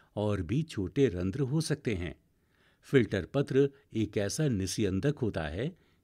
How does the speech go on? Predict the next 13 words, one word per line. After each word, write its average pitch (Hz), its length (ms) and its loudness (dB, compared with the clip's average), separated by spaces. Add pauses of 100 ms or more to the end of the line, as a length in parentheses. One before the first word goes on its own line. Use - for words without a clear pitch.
जिसमें 156 480 2 (140)
अत्यंत 131 680 0 (260)
सूक्ष्म 151 600 2
छिद्र 117 300 -4
होते 101 360 0
हैं, 82 260 -8 (720)
जैसा 104 260 -2
कि 95 340 -4 (260)
चित्र 156 320 2
पाँच 143 560 -2 (120)
पॉइंट 104 300 0
नौ 87 280 -4
में 131 220 -2